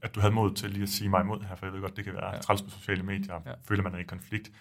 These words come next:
Speaker 1: Jeg går lige tilbage og kigger på, om jeg er enig i det, du siger. Jeg skal selvfølgelig lige dobbelttjekke," eller hvad det nu
Speaker 2: Ja.
Speaker 1: kunne være. Altså, lad os
Speaker 2: Ja.
Speaker 1: den reaktion.
Speaker 2: Og, og, og, og det er jo et, et dejligt, praktisk, eventyrligt, øhm, <laughs> øh, eksempel at tage fat i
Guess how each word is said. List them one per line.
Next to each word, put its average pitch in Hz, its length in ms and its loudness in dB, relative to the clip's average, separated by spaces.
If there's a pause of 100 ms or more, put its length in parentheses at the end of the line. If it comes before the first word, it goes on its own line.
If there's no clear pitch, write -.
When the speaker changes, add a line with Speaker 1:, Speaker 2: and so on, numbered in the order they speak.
(100)
Speaker 1:
Jeg 104 80 0
går 110 80 8
lige 117 160 8
tilbage 113 360 4
og 113 60 -8
kigger - 220 0
på, - 340 -4 (440)
om 101 100 2
jeg 101 60 10
er 101 40 8
enig 117 260 10
i - 40 2
det, 110 120 -2
du 104 60 -4
siger. 104 180 2
Jeg 104 60 2
skal - 80 -4
selvfølgelig 104 260 -6
lige 101 60 -10
dobbelttjekke," 107 600 -2
eller 98 140 -4
hvad 101 100 4
det 107 40 4
nu 113 60 8
Speaker 2:
Ja. 101 60 6
Speaker 1:
kunne 101 120 -2
være. 104 200 -4
Altså, - 180 -10 (420)
lad 110 140 12
os - 140 12 (100)
Speaker 2:
Ja. 143 60 6
Speaker 1:
den - 140 0
reaktion. - 360 2
Speaker 2:
Og, 143 180 12
og, 135 160 6
og, 127 100 4 (160)
og 120 80 4
det - 40 4
er - 20 10
jo 110 100 8
et, 107 160 0
et - 180 -2
dejligt, 127 360 8
praktisk, - 600 2
eventyrligt, 123 680 6 (100)
øhm, 85 480 2 (220)
<laughs> - 320 -4
øh, 110 160 -2
eksempel 113 680 6
at 104 80 -8
tage 110 320 8
fat 110 260 -2
i 113 60 -10